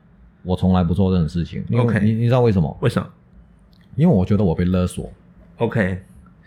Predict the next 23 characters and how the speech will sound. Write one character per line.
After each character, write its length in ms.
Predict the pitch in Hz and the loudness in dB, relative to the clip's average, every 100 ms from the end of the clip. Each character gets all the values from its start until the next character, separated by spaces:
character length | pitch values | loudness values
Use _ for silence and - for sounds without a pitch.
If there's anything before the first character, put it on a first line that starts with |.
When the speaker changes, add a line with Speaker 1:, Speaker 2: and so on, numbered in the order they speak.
| - | -12
Speaker 1:
你 100 | - | 0
懂 140 | 101 104 | 2 4
我 40 | |
意 40 | 101 | 2
思 80 | |
吗？ 80 | 90 | 2
Speaker 2:
你， 60 | 113 | 2
你 20 | |
是 140 | 147 | 2
说 240 | 147 131 123 | 2 2 2
他 260 | 123 123 | 0 -2
就 160 | 117 131 | -2 -4
是 200 | - 123 | -2 0
硬 200 | 139 123 | 2 2
要 160 | 120 107 | 2 0
你 180 | 87 87 | 0 -4
跟 140 | 113 101 | -2 0
他 140 | 107 | 0
做 180 | 92 107 | 2 0
这 80 | 98 | 2
个 80 | 95 | 0
交 320 | - 87 85 | 0 -2 0
易？ 200 | 92 | -2